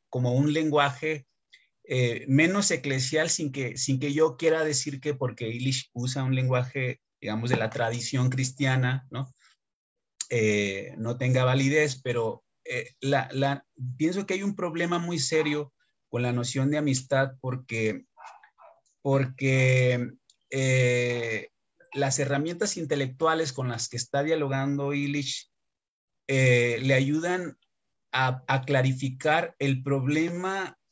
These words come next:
de los misioneros, el problema de la asistencia, el problema del servicio, el problema,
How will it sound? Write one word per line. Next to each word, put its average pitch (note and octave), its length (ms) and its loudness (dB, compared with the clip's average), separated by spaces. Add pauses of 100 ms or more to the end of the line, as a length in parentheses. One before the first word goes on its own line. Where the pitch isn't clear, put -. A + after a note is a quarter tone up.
(120)
de B2+ 800 0
los B2+ 220 2
misioneros, C3 1000 -2
el A#2+ 200 -6
problema C3 760 0
de A#2+ 480 -2
la A#2 120 0
asistencia, D3 760 -2
el - 140 -6
problema B2 420 -2
del B2 160 0
servicio, C3+ 640 -2
el D#3 80 -6
problema, C3+ 400 -2